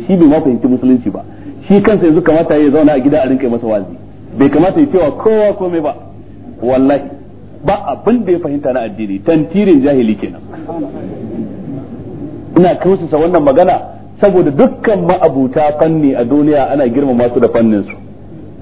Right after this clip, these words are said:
In ana taron likitoci,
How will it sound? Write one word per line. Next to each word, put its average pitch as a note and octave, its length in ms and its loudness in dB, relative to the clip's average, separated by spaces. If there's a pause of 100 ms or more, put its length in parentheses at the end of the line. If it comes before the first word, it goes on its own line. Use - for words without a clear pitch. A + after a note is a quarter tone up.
(1040)
In E3+ 140 4
ana F3+ 200 2
taron C#3 360 0
likitoci, C#3+ 640 -4